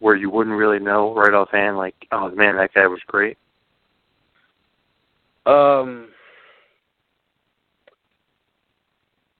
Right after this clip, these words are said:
Speaker 2: you know, uh, <laughs> there wa-, there was a, there's a lot of,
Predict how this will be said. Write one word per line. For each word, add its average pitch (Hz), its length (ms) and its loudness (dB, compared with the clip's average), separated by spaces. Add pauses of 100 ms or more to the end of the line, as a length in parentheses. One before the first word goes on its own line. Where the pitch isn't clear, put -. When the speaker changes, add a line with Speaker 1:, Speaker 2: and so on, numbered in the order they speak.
(520)
Speaker 2:
you 139 140 -16
know, 165 380 -8
uh, 101 420 -8 (1040)
<laughs> - 240 -4 (1800)
there 151 100 2
wa-, 208 180 -2
there 180 100 2
was 254 160 -4
a, - 60 4 (100)
there's 190 200 -2
a 294 40 -2
lot 185 220 2
of, 131 80 -8